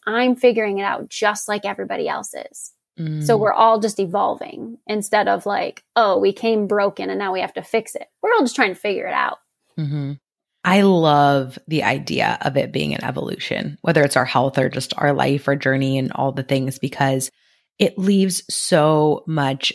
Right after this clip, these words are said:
Speaker 2: space for mistakes and lessons learned and growth and compassion. I shared before, I think I shared on, on, on our podcast we did for Beyond the Plate too, was that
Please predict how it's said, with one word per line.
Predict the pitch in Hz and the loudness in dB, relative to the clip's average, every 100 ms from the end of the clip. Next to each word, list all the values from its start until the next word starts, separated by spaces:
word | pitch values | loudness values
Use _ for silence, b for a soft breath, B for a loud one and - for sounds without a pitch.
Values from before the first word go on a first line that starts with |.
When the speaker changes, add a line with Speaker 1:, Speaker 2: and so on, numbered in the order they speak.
| - | -6
Speaker 2:
space | - - - - - - 214 - - - _ _ - | -8 -8 -4 -4 0 -2 -2 -4 -6 -10 _ _ -2
for | 180 | 2
mistakes | 170 156 - - 143 226 254 - - - - | 2 0 -4 -2 2 2 0 -6 -8 -6 -4
and | 160 | 0
lessons | 143 143 - 143 139 | 0 0 -2 -6 -6
learned | 131 135 156 226 247 247 - | -4 0 2 4 4 2 -2
and | 143 139 139 | -4 -2 -4
growth | 139 131 147 208 247 - _ | -4 2 4 6 4 -2 _
and | 165 151 147 - | 0 2 0 -4
compassion. | 160 143 - - 143 - 233 233 240 - _ _ _ | -8 -8 -8 -4 -4 0 4 4 4 0 _ _ _
I | 165 160 | -2 0
shared | - 170 165 | 2 2 2
before, | 156 - 156 160 | -4 -6 0 2
I | 151 | 2
think | 151 185 | 2 0
I | 143 | 0
shared | - 156 | 0 0
on, | 143 139 | 0 0
on, | 143 147 - - | -2 -4 -8 -4
on | 147 | 2
our | 156 202 | 2 4
podcast | 160 156 139 - | 0 2 -2 -2
we | 147 | -2
did | 143 135 | -4 -4
for | - | -8
Beyond | 143 147 139 | 0 0 0
the | 139 | -4
Plate | - 160 - | 0 -2 -2
too, | - 156 147 | -6 -4 -2
was | 139 135 | -2 -2
that | - 143 | 0 0